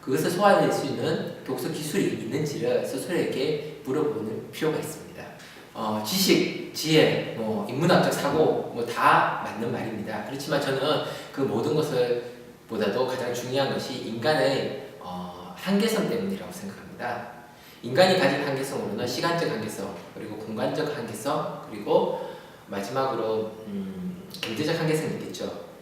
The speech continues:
특히 이 중에서 시간적 한계성이라는 것은 인간이 극복하기가 쉽지 않은 부분입니다.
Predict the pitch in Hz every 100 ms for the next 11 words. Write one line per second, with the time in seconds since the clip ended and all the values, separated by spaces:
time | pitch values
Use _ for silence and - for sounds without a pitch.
0 | - - 220 220 214 - - 277 226 269
1 | 277 - - 208 208 202 160 139 - -
2 | 202 196 - 175 156 - 139 135 135 135
3 | - 151 135 - - - 139 135 131 -
4 | 95 82 85 92 92